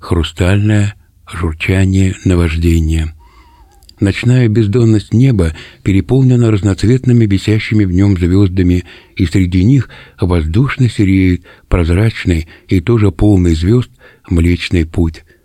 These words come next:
двумя неравными дымами, склоняющийся к южному горизонту, беззвездному и поэтому почти черному. Балкон выходит в сад, усыпанный галькой, редкий и низкорослый.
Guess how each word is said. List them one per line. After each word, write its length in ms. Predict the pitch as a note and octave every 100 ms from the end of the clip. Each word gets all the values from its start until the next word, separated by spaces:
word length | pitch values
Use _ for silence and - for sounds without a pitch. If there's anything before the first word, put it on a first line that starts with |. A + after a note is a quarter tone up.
| _ _ -
двумя 480 | F2+ F2+ F2+ F#2
неравными 720 | F2+ F#2 F#2 F2 F2+ F2 F2 - - -
дымами, 680 | F#2 E2+ A#2 G#2+ F2 E2+ E2 - - -
склоняющийся 880 | - F#2+ E2+ F2+ G2 - F#2 E2 F#2
к 120 | G2
южному 380 | F#2+ E2+ F2+ F2+
горизонту, 760 | F#2+ F2+ F2+ E2+ D#2+ F#2 D#2+ D#2+ _ _ -
беззвездному 1040 | F#2 E2+ F2 G2 A#2+ - F#2 E2 D#2+ E2 _ -
и 100 | F#2+
поэтому 420 | F2+ F2+ F#2 F2+
почти 400 | F2 D#2+ - G2
черному. 680 | - G2 E2+ D#2+ E2 D#2+ D#2+ _ _ _ _ _ _
Балкон 460 | F#2+ F#2+ G2 D#3 C#3
выходит 460 | C3 C#3+ C3+ A2+
в 40 | -
сад, 300 | G2+ G2+ - _ _ _ -
усыпанный 580 | G2+ - G2+ G2+ G2 F#2+
галькой, 640 | F#2 F#2 E2+ G2 F2 E2+ _ _ _ -
редкий 720 | F2 F#2+ G2+ - G2+ G2+ - _
и 140 | - G#2
низкорослый. 1000 | G#2+ - G#2 F2 E2 D#2+ F2 E2+ E2